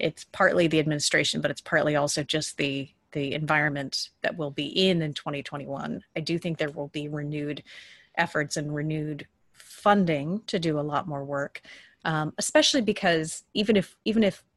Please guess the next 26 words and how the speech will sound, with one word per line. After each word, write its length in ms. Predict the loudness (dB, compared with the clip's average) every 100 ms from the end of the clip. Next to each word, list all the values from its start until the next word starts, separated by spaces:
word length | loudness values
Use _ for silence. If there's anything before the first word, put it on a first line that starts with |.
| _ _
you 100 | -4
know, 80 | 0
Democrats 480 | 0 0 0 -2 -2
and 80 | -4
Republicans 580 | -2 -2 -4 -6 -8
can't 280 | -6 -4 -4 -4
agree 340 | -4 0 0
on 120 | 0 -2
the 80 |
best 280 | -4 -4 -4
way 300 | -6 -6 -8 -10
to 100 | -10
do 260 | -6 -2 0
it, 300 | 0 -6 -8
at 140 | -6
the 60 | -4
very 420 | 2 4 6 6
least, 520 | 2 0 -2 -4 -8 -14 -20 -12 -4
you 80 |
know, 120 | -4 2
broadband 420 | 4 4 4 0
is 100 | -2
something 340 | -2 -2 -2
that 160 | -4 -6
everybody 580 | -2 0 0 0 -2 -4
is, 360 | -6 -8 -14